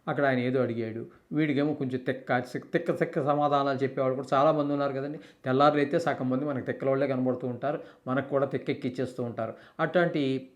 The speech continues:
ఈ స్వయంకృత అపరాధాల వల్ల, ఆ,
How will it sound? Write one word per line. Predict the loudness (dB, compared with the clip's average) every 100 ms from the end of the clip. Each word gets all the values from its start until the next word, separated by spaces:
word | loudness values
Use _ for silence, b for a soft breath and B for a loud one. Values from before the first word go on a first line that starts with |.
| _ _ _ _
ఈ | -4 -2 4
స్వయంకృత | 6 6 4 4 6
అపరాధాల | 8 8 6 6 4
వల్ల, | 4 6 6 6 B B _ -8
ఆ, | -4 -2 0